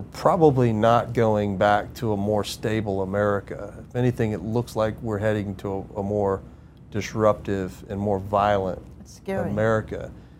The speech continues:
Speaker 1: And I think people need to take a deep breath and realize that we're all going through the same stuff. You know, we've gotta help each other out, you know, in whatever way we can.
Speaker 2: Mm-hmm.
Speaker 1: Um,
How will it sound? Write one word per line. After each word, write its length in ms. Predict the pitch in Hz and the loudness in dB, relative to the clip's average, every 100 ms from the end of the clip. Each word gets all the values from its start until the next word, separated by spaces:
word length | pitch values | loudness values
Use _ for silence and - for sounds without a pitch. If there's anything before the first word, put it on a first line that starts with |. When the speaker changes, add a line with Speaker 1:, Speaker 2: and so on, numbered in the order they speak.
| - - | -20 -16
Speaker 1:
And 80 | 104 | -10
I 40 | |
think 240 | 107 123 110 - - - | -6 -4 -6 -12 -20 -16
people 420 | - 135 127 110 101 | -2 -2 2 0 2
need 320 | 104 107 107 | 0 -2 -2
to 400 | 98 92 87 80 - - - - - - - - | -2 -2 -2 -8 -12 -20 -20 -20 -20 -20 -20 -6
take 220 | 123 117 | -2 -2
a 40 | 113 | -2
deep 220 | 107 101 - | -4 -8 -6
breath 360 | 95 95 - - - - - - - - | -2 -2 -4 -10 -20 -20 -20 -20 -20 -10
and 140 | 101 104 | -4 0
realize 580 | 113 110 104 101 95 - | 4 6 8 6 4 -2
that 200 | 90 - - | -4 -4 -8
we're 200 | 123 101 | -2 4
all 180 | 104 110 | 6 6
going 300 | 101 101 98 | 6 0 0
through 140 | 104 | -2
the 100 | 92 | -8
same 340 | 90 98 95 90 | -6 -4 -4 -6
stuff. 480 | - 87 78 - - - - - - - | -6 -4 -4 -10 -20 -20 -20 -20 -20 -8
You 80 | 92 | -4
know, 240 | 92 90 | 0 0
we've 240 | 90 98 98 | 0 -4 0
gotta 560 | 107 104 98 90 87 - - - - - | 2 2 2 0 -4 -10 -20 -20 -20 -14
help 280 | - 117 110 | -2 0 0
each 180 | 101 101 | -6 -4
other 260 | 98 92 | -4 -2
out, 260 | 95 90 90 - - - 95 | -2 -4 -8 -16 -20 -20 -12
you 60 | 92 | -6
know, 200 | 92 87 | -6 -6
in 120 | 87 | -2
whatever 300 | 120 131 127 | 2 4 4
way 460 | 110 110 107 104 | 2 2 2 0
we 240 | 78 101 95 | -4 -6 -6
can. 440 | - 92 82 80 - - - - - 160 85 | -6 -10 -8 -10 -14 -20 -18 -16 -16 -16 -6
Speaker 2:
Mm-hmm. 40 | |
Speaker 1:
Um, 480 | 95 92 92 90 | -2 0 0 -2